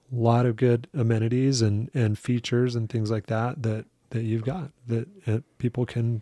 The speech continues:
now, that's desirable. And, and yeah, they may not, if you look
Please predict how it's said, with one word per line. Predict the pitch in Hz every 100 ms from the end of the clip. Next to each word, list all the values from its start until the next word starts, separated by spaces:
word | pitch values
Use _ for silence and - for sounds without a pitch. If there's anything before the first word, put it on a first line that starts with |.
| -
now, | 117 135 131 123 120 - - - - - _ _ _ _ _ _ _ _ -
that's | 123 120
desirable. | - 117 120 120 117 117 117
And, | 117 117 _
and | 120 117 117
yeah, | 123 120
they | 117 120
may | 120 117
not, | 123 123 -
if | 135 -
you | 123
look | 120 123